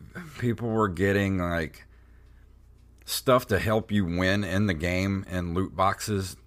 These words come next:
and I just, I don't like that. I, I don't like that you have to pay for shit like that.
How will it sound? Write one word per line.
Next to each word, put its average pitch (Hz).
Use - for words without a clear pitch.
and 98
I 92
just, 90
I -
don't 98
like 95
that. 65
I, 82
I 90
don't 90
like 90
that 87
you 73
have 85
to -
pay 82
for 76
shit 64
like 60
that. 57